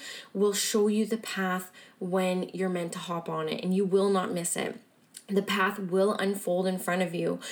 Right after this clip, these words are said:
when you are ready and when spirit feels like you are ready. So that's what I'm kinda doing in my angel work. I'm gonna continue studying. I have all these tools. I always ask spirit every day, "How may I be of service today?" And I just trust that this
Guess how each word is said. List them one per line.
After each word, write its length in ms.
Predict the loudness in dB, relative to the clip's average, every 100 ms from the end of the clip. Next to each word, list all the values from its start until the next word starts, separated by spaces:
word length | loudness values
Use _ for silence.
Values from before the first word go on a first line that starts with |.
| -10 -2
when 400 | 2 2 2 2
you 220 | 2 2
are 200 | 2 2
ready 640 | 2 2 2 0 -4 -8 -14 -16 -4
and 180 | 0 2
when 160 | 0
spirit 380 | 0 0 0 0
feels 340 | 0 -2 0 -2
like 180 | -2
you 120 | -2 -2
are 100 | -2
ready. 460 | -4 -4 -6 -4
So 500 | -2 2 4 4 4
that's 260 | 2 0 2
what 120 | 0
I'm 120 | 2
kinda 220 | 2 2
doing 200 | 4 4
in 60 | 4
my 60 | 2
angel 380 | 0 0 0
work. 260 | 0 -2 -2
I'm 140 | -2
gonna 160 | -2 -2
continue 420 | -4 -2 0 0
studying. 680 | 0 -2 0 2 2 2 0 -8 -12 -2
I 60 | 0
have 260 | 2 0
all 120 | 0
these 160 | 0 -2
tools. 580 | 0 2 4 4 2 -2 -10 -10
I 120 | -6 -2
always 360 | 2 2 2
ask 200 | 0 -2
spirit 320 | -2 -2 -2
every 160 | -2 -2
day, 180 | -2 -2
"How 160 | -2
may 140 | -2 -4
I 40 |
be 140 | -2 -4
of 80 |
service 340 | -2 -2 -2 -4
today?" 440 | -2 0 2 2
And 100 | 0
I 80 | -2
just 240 | -2 -6
trust 300 | -4 -6 -6
that 160 | -8
this 100 | -8